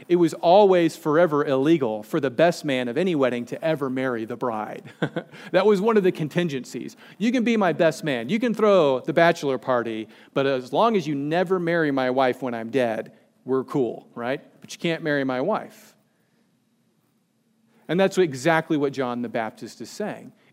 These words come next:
It wouldn't just be wrong, it would be deeply wrong. It would be a betrayal of Jesus for me to ever pretend that I were the groom.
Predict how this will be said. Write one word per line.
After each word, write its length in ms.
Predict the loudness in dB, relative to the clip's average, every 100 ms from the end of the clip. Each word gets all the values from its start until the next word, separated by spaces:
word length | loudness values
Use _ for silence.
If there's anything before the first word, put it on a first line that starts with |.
| 0
It 100 | 2
wouldn't 300 | 2 0 0
just 240 | -2 -4
be 320 | -4 -4 -6 -12 -18
wrong, 540 | -6 -2 0 0 -4
it 100 | -8
would 140 | -8 -4
be 120 | -6
deeply 520 | -6 -4 -2 0 -2
wrong. 320 | -2 -4 -4
It 40 | -6
would 120 | -4
be 140 | -2
a 60 | -2
betrayal 840 | -2 -8 -8 -2 2 4 2 -4 -16 _ _ _ _ _ -8
of 120 | -8
Jesus 760 | -6 -6 -4 -6 -12 -18 -20 _ _ _ _
for 140 | -2
me 160 | 2 2
to 160 | 0 4
ever 440 | 4 4 0 -2
pretend 640 | -6 -12 -10 -4 -4 -4 -6
that 120 | -6
I 200 | -6 -6
were 160 | -6 -10
the 100 | -12
groom. 500 | -14 -16 -18 -20